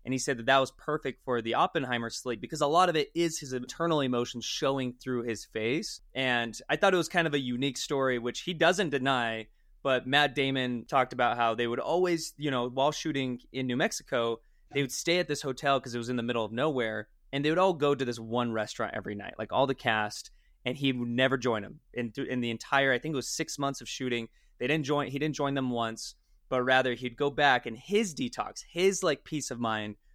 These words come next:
would be taking a bath, reading the script, and having almonds. That was, like, his, his one thing he would allow himself to do. And I'm like, "Dude, wh-, that is insane." So he was asked, "Hey, did you live off of one almond a day?" And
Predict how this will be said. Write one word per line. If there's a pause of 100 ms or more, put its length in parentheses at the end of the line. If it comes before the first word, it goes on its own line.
(140)
would
be
taking
a
bath, (300)
reading
the
script,
and
having
almonds.
That
was,
like,
his, (160)
his
one
thing
he
would
allow
himself
to
do.
And
I'm
like,
"Dude, (180)
wh-,
that
is
insane." (300)
So
he
was
asked,
"Hey, (320)
did
you
live
off
of
one
almond
a
day?"
And